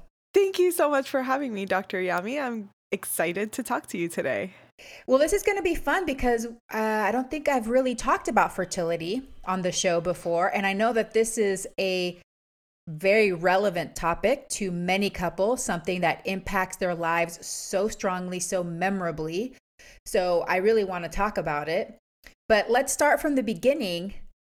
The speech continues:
Speaker 2: Tell me about your journey, how you ended up specializing in fertility and all of that.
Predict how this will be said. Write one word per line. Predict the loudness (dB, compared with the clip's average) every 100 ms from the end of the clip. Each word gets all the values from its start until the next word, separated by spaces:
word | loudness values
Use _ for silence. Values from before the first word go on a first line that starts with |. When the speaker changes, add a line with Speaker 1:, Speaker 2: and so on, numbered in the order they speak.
| _
Speaker 2:
Tell | -2 0
me | 2
about | 4 4 4 0
your | 2 2
journey, | 2 0 -2 0 -2 0 0
how | 2 2 2
you | 2 -2 0
ended | 0 2 2
up | 2 0
specializing | 0 0 0 0 2 0 -2 -4
in | -6
fertility | -6 -4 -2 -2 -2 0 0
and | -2
all | -4
of | -4
that. | -2 -4 -6